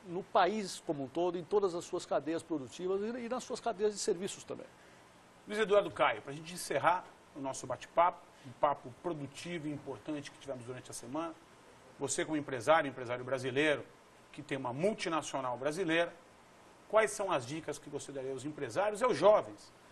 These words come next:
Speaker 2: para que eles pudessem ter sucesso e desenvolver da melhor forma o seu negócio?
Speaker 1: Eu acho que a dica de sucesso é muito trabalho, né? O país, ah, Brasil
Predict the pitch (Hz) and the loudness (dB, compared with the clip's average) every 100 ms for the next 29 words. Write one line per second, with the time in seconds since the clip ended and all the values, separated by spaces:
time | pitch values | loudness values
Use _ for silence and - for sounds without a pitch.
0 | - - 165 185 175 - 139 151 151 - | -20 -16 -12 -8 -10 -10 -2 2 2 -2
1 | 139 165 - 143 - 165 160 147 131 151 | -10 -10 -10 -10 -2 -2 -2 -8 -8 -6
2 | 123 156 143 139 156 165 - 160 151 139 | -6 -4 -2 -2 -2 -2 -4 0 0 0
3 | - 139 127 95 76 - - - 302 277 | -8 -8 -12 -14 -18 -20 -20 -20 -18 -14
4 | 254 233 226 - - 285 269 - - 240 | -14 -14 -16 -20 -20 -8 -6 -6 -6 -2
5 | 202 175 165 156 143 127 180 - 180 135 | 2 4 4 4 0 -4 -6 2 2 2
6 | 143 - - 160 160 196 175 160 156 151 | -6 -10 -2 -2 0 -2 -2 -4 -6 0
7 | 160 131 120 113 - - - 143 151 147 | 2 2 -2 -6 -16 -20 -16 -10 -8 -6
8 | 143 160 160 185 175 - - - - - | 2 6 6 4 -2 -8 -14 -20 -20 -20
9 | - - - 147 139 135 131 - 156 156 | -20 -20 -6 -2 0 0 -4 -6 4 4
10 | 131 139 208 170 | 4 0 0 0